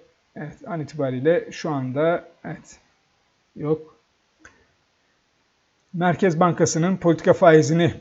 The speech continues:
bekliyoruz arkadaşlar. Evet, Merkez Bankası'nın, evet, faiz kararı bekleniyor. Biraz gecikme var. On dört sıfır dört. Bu arada biz arkadaşlar analizlerimize geçelim. Ee, hemen şöyle bir grafiğimizi açalım.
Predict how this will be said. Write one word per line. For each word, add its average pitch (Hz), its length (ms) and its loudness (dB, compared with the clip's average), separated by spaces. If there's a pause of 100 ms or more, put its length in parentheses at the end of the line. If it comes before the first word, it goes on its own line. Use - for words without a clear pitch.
(140)
bekliyoruz 170 520 4
arkadaşlar. 143 1000 2 (1160)
Evet, - 300 -20 (160)
Merkez 147 400 -6
Bankası'nın, 147 600 -6
evet, 147 320 -8 (200)
faiz 151 380 0
kararı 131 380 -2
bekleniyor. 165 720 0
Biraz 143 360 0
gecikme 175 460 -2
var. 185 300 2
On 180 200 -2
dört 190 140 4
sıfır 165 320 -4
dört. 190 280 4 (540)
Bu 233 100 10
arada 180 540 6
biz 185 300 -2
arkadaşlar 165 540 4
analizlerimize 151 800 0
geçelim. 165 540 2 (260)
Ee, 139 40 -8 (300)
hemen 165 420 -4 (100)
şöyle 160 600 0
bir 151 260 -4
grafiğimizi 135 580 -4
açalım. 170 480 -2